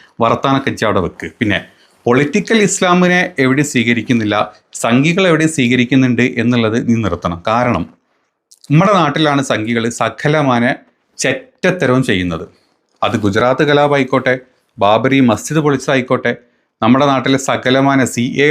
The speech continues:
ആയിക്കോട്ടെ, ഏ, എന്തൊക്കെ നിയമങ്ങളായിക്കോട്ടെ, ഈ കൊണ്ടുവന്നതും നാട്ടിലെ ബീഫിൻ്റെ പേരിൽ ആൾക്കാരെ കൊല്ലുന്നത്, ബീഫ് വീട്ടിൽ കൊണ്ടുവച്ച് കഴിഞ്ഞാൽ വീട് അടിച്ച് പൊളിക്കുന്നത്, ഏ, മുസ്ലിം, ഏ, ഏ, പിള്ളേരെ കണ്ടു കഴിഞ്ഞാൽ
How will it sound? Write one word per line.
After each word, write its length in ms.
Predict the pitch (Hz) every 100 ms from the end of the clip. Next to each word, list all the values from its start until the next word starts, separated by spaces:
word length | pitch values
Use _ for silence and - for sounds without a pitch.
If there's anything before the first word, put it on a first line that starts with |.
| 156
ആയിക്കോട്ടെ, 500 | 135 131 131 131 131 123 123 117 - _ _
ഏ, 100 | - 95 95 101 98
എന്തൊക്കെ 440 | 123 165 165 196 180
നിയമങ്ങളായിക്കോട്ടെ, 840 | 156 156 156 156 143 123 131 127 123
ഈ 40 | 113 -
കൊണ്ടുവന്നതും 680 | 147 127 127 123 120 101 98 - _ _
നാട്ടിലെ 340 | 117 123 135 139 120
ബീഫിൻ്റെ 420 | 117 120 151 151
പേരിൽ 260 | 135 131 127
ആൾക്കാരെ 340 | 117 107 120 123
കൊല്ലുന്നത്, 320 | 113 104 104 113
ബീഫ് 260 | 110 120 120 117
വീട്ടിൽ 260 | 113 151 139
കൊണ്ടുവച്ച് 440 | 127 139 131 - 131
കഴിഞ്ഞാൽ 240 | 117 123 113
വീട് 220 | 117 123 - - _ -
അടിച്ച് 300 | 107 117 - 139
പൊളിക്കുന്നത്, 520 | 117 104 120 110 95 - _ _ _ _ _ -
ഏ, 80 | 139 143
മുസ്ലിം, 380 | 120 - 160 170 -
ഏ, 20 | 123 120 117 120 107
ഏ, 40 | 117 117
പിള്ളേരെ 360 | 117 120 139 147
കണ്ടു 180 | 139 131 123
കഴിഞ്ഞാൽ 220 | 120